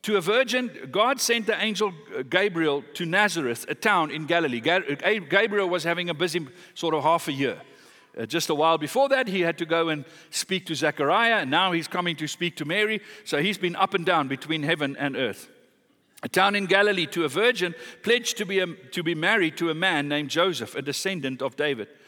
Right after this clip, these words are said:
The virgin's name was Mary. The angel went to her and said, "Greetings, you are highly favored. The Lord is with you." Mary was greatly troubled at his words and wondered what kind of greeting this might be.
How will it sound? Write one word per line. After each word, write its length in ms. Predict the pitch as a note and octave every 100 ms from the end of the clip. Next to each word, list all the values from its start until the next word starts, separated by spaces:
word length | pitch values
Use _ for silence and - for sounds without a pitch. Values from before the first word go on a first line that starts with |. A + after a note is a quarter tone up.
| - - -
The 60 | D#3
virgin's 480 | E3+ C4 A3+ A3 F3
name 220 | G#3 G#3+
was 200 | G3 D#3+
Mary. 340 | F3+ F#3+ D3
The 160 | B2+ C#3+
angel 320 | A3+ A#3+ A3
went 240 | F#3 A3 G#3+
to 120 | F#3
her 120 | E3+
and 200 | E3 E3
said, 260 | - D#3 B2+
"Greetings, 640 | G#3 D4+ C4+ A#3 F#3 -
you 260 | G#3 G3+ F#3+
are 180 | F3
highly 320 | E3+ A3 A#3+ B3
favored. 440 | F#3+ D#3+ D3 C#3+ - - -
The 100 | D#3+
Lord 320 | E3+ A3+ C4+
is 220 | B3+ G#3+ E3
with 260 | F#3+ -
you." 100 | D3
Mary 360 | D3 F#3 G#3+ G3
was 180 | F3+ B2+
greatly 460 | F#3+ C4 - A#3+
troubled 500 | - B3+ A#3+ E3 C#3
at 180 | D3 D3+
his 200 | D3+ B2
words 520 | B2 A#2 G2+ - - - _ - -
and 220 | - D#3 C3
wondered 380 | A#3+ C#4 G3
what 240 | D#3 E3+ -
kind 240 | F#3+ F3+
of 140 | D#3 B2
greeting 480 | E3+ E3+ B2+ A2 - -
this 220 | B2 -
might 300 | A#2+ A2 -
be. 180 | G2